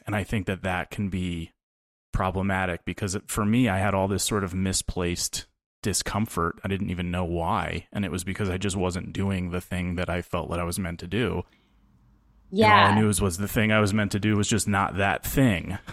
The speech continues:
Speaker 1: <laughs> You know?
Speaker 2: Right.
Speaker 1: And so I think that's a lot of people fall in, you know, it's, a lot of it is about sort of, you know, finding the thing you wanna do or finding something that feeds a portion of your psyche or persona in a way where you feel that it can allow you to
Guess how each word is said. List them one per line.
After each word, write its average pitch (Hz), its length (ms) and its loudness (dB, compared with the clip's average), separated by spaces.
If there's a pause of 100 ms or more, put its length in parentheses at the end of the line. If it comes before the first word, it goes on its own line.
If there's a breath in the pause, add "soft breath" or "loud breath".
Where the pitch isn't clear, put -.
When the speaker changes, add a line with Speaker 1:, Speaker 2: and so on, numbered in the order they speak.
(160)
Speaker 1:
<laughs> - 0 - (200)
You 151 100 8
know? 202 40 8
Speaker 2:
Right. 107 400 8
Speaker 1:
And 113 160 2
so 107 240 4
I 107 80 4
think 117 220 2
that's - 220 0
a 104 80 0
lot 101 240 2
of 101 100 -4
people 104 340 0
fall 98 440 2
in, 98 180 0
you 110 100 0
know, 104 120 2
it's, 101 260 -4
a 117 80 -4
lot 104 300 2
of 131 80 2
it 101 80 2
is 92 100 0
about 90 400 0 (640)
sort 107 300 4
of, 95 280 -2
you 107 160 -2
know, 92 160 -2
finding 101 540 2
the 98 100 2
thing 92 240 -2
you 92 160 2
wanna 92 300 0
do 92 360 0
or 87 140 -2
finding 95 440 -2
something 101 320 -2
that 98 160 -6
feeds 104 480 -2
a 101 40 -2
portion 95 500 -2
of 87 200 -4
your 87 420 -4 (240)
psyche 95 440 0
or 87 100 -2
persona 104 600 0
in 92 140 -2
a 90 80 -2
way 90 260 0
where 90 180 -2
you 90 200 -4
feel 90 380 -2
that 87 140 -4
it 87 140 -8
can 92 200 -6
allow 90 320 -2
you 90 260 -4
to 85 360 -8